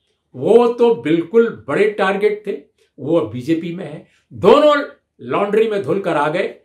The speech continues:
और बिल्कुल अब उन पर कोई कार्रवाई नहीं, लेकिन दूसरों पर कार्रवाई तो ये पूरा का पूरा जो मसला उठाया गया है, बहुत सारे लोग समझते हैं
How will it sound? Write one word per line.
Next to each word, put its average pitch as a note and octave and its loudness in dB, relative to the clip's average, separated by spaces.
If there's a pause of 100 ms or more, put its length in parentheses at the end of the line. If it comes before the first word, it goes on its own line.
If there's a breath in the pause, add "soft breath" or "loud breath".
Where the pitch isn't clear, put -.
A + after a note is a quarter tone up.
(160)
और F3 -4
बिल्कुल A#3 2
अब G#3+ -2
उन G3 0
पर G#3 -2
कोई E3+ -2
कार्रवाई G#3 0
नहीं, B3+ -2
लेकिन A3 -2
दूसरों B3+ -2
पर - -6
कार्रवाई C#3+ -8 (680)
तो C#4 6
ये C4 2
पूरा E4 2
का B3+ 2
पूरा B3 0
जो A#3 0
मसला G#3+ -2
उठाया G#3 -2
गया G#3 0
है, A3+ 0
बहुत A#3 0
सारे G3 -2
लोग G3 0
समझते F3+ -8
हैं A3 -6